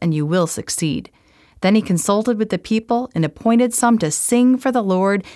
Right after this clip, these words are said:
and some to praise the splendor of his holiness. When they went out in front of the armed forces, they kept singing, 'Give thanks to the Lord, for his faithful love endures forever.'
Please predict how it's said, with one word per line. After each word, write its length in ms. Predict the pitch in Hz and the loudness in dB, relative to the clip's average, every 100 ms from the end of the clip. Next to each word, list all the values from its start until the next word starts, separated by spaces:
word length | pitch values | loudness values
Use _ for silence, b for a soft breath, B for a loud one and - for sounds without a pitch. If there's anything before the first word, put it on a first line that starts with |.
| B | B
and 140 | 165 156 | -4 0
some 240 | 226 208 | 2 2
to 80 | 156 | 0
praise 560 | - - 269 269 165 | -4 -2 2 2 2
the 80 | - | 0
splendor 420 | 151 - 165 151 | -4 -2 0 0
of 80 | 147 | 0
his 140 | 147 - | -2 -4
holiness. 680 | 196 190 147 - - - b b b b - | -2 0 0 -4 -10 -14 b b b b -4
When 160 | 170 | 0
they 100 | 165 | 2
went 200 | 156 160 | 2 2
out 260 | 170 233 - | 4 2 0
in 80 | 160 | -4
front 200 | 180 165 | -2 -2
of 40 | |
the 140 | 156 - | -2 -2
armed 280 | 160 160 | -2 -2
forces, 540 | - 165 175 214 208 - | -2 -2 0 -2 -2 -2
they 160 | 165 147 | -4 -4
kept 460 | - - 190 - _ | -4 -4 -4 -6 _
singing, 600 | - - 175 170 135 131 b b b b | -10 -2 2 2 2 -2 b b b b
'Give 180 | - 185 | -2 -2
thanks 360 | - 247 262 - | 2 4 4 2
to 120 | 254 | 0
the 140 | 226 | 0
Lord, 420 | 208 254 220 160 147 | 2 4 4 2 2
for 140 | 160 | 0
his 220 | 180 160 | 0 -2
faithful 560 | - 220 240 233 254 233 | -2 0 0 0 0 2
love 360 | 190 151 151 - | 4 2 0 0
endures 420 | 170 165 160 165 | 0 2 2 0
forever.' 520 | - 156 147 143 127 | 0 2 2 0 -4